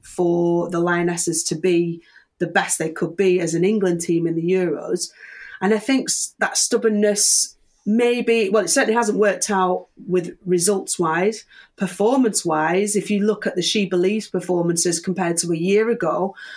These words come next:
uh, or even two years ago when he first came into, into the hot seat, um, you know, they've been, they've been really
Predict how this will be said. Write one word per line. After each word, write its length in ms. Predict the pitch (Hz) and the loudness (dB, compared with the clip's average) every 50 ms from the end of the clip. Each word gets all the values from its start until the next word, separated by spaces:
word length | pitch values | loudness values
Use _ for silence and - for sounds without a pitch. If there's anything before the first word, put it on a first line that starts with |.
| - - - - - | -18 -20 -12 -6 -4
uh, 220 | 160 165 170 170 | 0 0 2 2
or 100 | 180 185 | 2 4
even 220 | 185 180 175 180 170 | 4 2 2 0 0
two 240 | - - 262 277 320 | 0 0 2 2 2
years 200 | 320 220 185 185 | 2 2 0 0
ago 200 | 175 185 180 175 | 0 0 2 2
when 100 | 175 170 | 2 2
he 80 | 170 | 0
first 320 | 170 - 185 175 175 175 - | 0 -2 -2 -2 -2 -2 -2
came 220 | - 175 175 175 | -2 0 2 2
into, 420 | 170 170 170 175 170 165 165 165 - - | 0 0 0 0 0 -2 -2 -4 -4 -2
into 600 | 165 170 165 - - 175 170 170 170 165 160 160 165 - - - - - - _ | -2 0 0 0 0 2 2 2 2 0 0 -4 -8 -10 -18 -20 -20 -20 -10 _
the 80 | - - | -4 0
hot 240 | 180 214 269 269 - | 2 2 2 2 2
seat, 500 | - - 147 - - - - - - - - - - - - - - | 0 0 -2 -6 -10 -10 -10 -10 -10 -10 -12 -20 -20 -20 -16 -8 -4
um, 400 | - 175 165 170 185 180 - - _ _ - | -2 0 0 0 -2 -4 -6 -12 _ _ -4
you 120 | 202 214 | -2 0
know, 240 | 214 196 190 - - - 196 | 0 0 0 -2 -6 -6 -2
they've 180 | - 226 220 - | -2 -2 0 0
been, 420 | - 233 226 220 220 214 208 202 | 0 0 2 2 0 0 0 0
they've 140 | 214 220 214 | 0 0 0
been 160 | 220 220 214 | 0 2 2
really 380 | 214 220 214 208 214 202 208 | 4 4 4 4 2 0 -2